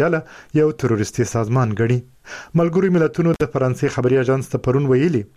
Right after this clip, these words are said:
د اسرائیل پوځ هغو کسانو ته چې په خان یونس کې له روانو جګړو په خپلو خوندي ځایونو کې پناه اخیستې، امر کړی چې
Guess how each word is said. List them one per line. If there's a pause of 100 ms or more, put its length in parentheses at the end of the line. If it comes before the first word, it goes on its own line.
(140)
د
اسرائیل
پوځ (420)
هغو
کسانو
ته
چې
په
خان
یونس
کې
له
روانو
جګړو
په
خپلو
خوندي
ځایونو
کې
پناه
اخیستې، (520)
امر
کړی (100)
چې